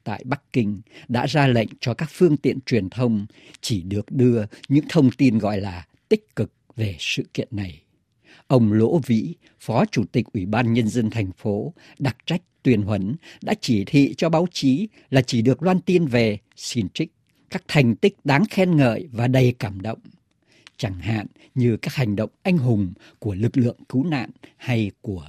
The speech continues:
cư dân bình thường. Kể từ Chủ nhật vừa qua, trên các tiểu blog vì Bác, rất nhiều người đã giận dữ, tố cáo thái độ tắc trách của chính quyền, cho rằng rất nhiều trường hợp tử vong có thể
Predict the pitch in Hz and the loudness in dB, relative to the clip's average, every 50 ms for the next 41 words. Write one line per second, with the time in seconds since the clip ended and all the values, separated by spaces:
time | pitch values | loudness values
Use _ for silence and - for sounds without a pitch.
0 | 87 _ - - 143 131 107 127 127 107 107 98 95 87 87 - - 101 90 82 | -20 _ -4 0 0 0 2 2 0 0 0 -2 -4 -6 -6 -8 -8 -10 -10 -12
1 | 78 - _ _ _ _ _ _ _ _ _ _ _ _ _ _ _ - 127 104 | -14 -20 _ _ _ _ _ _ _ _ _ _ _ _ _ _ _ -2 -2 -2
2 | - - - 110 - - 123 107 87 101 101 - - 120 104 92 - - 110 110 | -2 -4 -8 -8 -6 -6 -8 -6 -6 -6 -8 -8 -8 -10 -10 -10 -10 -10 -8 -8
3 | 107 98 98 101 - - - - _ _ - 139 123 101 95 - 139 147 - _ | -8 -8 -10 -12 -16 -20 -20 -20 _ _ 0 2 2 2 0 -2 -4 -6 -6 _
4 | - 131 107 87 80 - _ - 127 143 175 - _ - 110 98 113 107 95 82 | -4 -4 -4 -4 -6 -10 _ -4 -2 -2 -2 -4 _ -10 -4 -2 0 0 0 -2
5 | 92 98 117 - _ _ _ _ - - - _ - - 254 - 170 160 139 127 | -2 -4 -4 -4 _ _ _ _ -20 -20 -20 _ -2 0 0 2 4 6 6 8
6 | 127 120 127 131 123 127 117 135 170 147 113 135 - - - 123 101 113 131 123 | 8 8 8 8 6 6 4 2 0 0 0 0 0 0 -2 -2 0 2 0 0
7 | 185 190 - _ _ _ _ _ - 120 123 160 196 - - 147 135 147 175 - | 0 -4 -10 _ _ _ _ _ 0 2 4 4 2 2 2 2 4 4 2 0
8 | - - 165 185 156 127 - - - - 214 - _ _ - 247 254 - - - | 0 0 2 2 2 2 0 0 -2 -4 -4 -4 _ _ -6 -6 -6 -4 -4 -4
9 | 104 - - 127 156 185 - 135 113 104 98 104 - _ _ _ _ _ _ _ | -4 -4 -4 -4 -4 -2 2 2 2 2 0 -2 -6 _ _ _ _ _ _ _
10 | _ _ _ - 156 139 135 110 117 113 104 92 90 - _ _ _ - 143 214 | _ _ _ 2 2 2 2 2 0 0 0 -2 -4 -8 _ _ _ -8 -6 -4
11 | - 175 147 135 131 131 123 120 - - 135 110 113 120 110 - _ - 117 90 | 0 4 6 8 8 8 8 6 4 2 0 2 2 2 0 0 _ -6 -6 -6
12 | 80 78 - 120 123 117 107 107 - _ - _ _ - 208 - - 123 95 | -6 -4 -4 -4 -4 -4 -6 -10 -12 _ -20 _ _ -2 -2 0 0 -4 -4